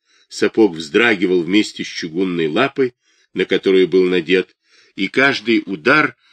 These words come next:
больно отдавался в его распухшей ноге. Начальник полиции закурил беломор, пуская в беседку дым,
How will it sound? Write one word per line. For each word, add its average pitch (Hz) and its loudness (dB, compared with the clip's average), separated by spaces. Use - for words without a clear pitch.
больно 139 4
отдавался 110 0
в 95 -4
его 101 2
распухшей 92 -6
ноге. 80 -10
Начальник 139 0
полиции 127 2
закурил 107 2
беломор, 95 2
пуская 98 -2
в 73 -10
беседку 85 -6
дым, 92 -4